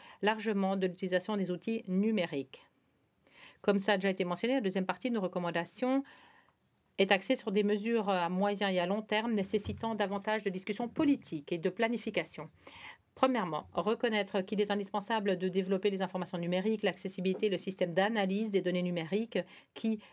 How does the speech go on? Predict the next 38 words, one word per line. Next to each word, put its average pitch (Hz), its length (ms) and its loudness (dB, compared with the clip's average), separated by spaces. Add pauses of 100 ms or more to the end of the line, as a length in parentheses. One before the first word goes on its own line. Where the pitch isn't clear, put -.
(100)
permettrait 220 460 0
au 190 80 4
Conseil 185 580 0
d'avoir 196 280 0
accès 214 200 -2
à 196 40 2
des 185 120 -2
informations 190 560 -2
à 233 140 2
jour 208 240 0
sur 233 180 -4
des 220 120 0
rapports 202 540 0 (320)
par 208 160 2
les 208 120 0
titulaires 214 360 0
de 202 100 0
mandats 185 440 -2
et 202 300 0
les 180 160 0
dé-, 196 220 -2 (380)
le 180 280 2 (100)
H 190 200 -4
C 202 60 -2
D 180 120 2
H, 240 460 0
les 202 160 2
déclarations 214 580 0
des 180 180 0
États, 196 240 0
les 247 140 0
documents 208 340 0
de 196 100 0
l'E 180 120 -2
P 180 180 -2
U 233 140 -4
et 233 80 2
faciliterait 240 680 -4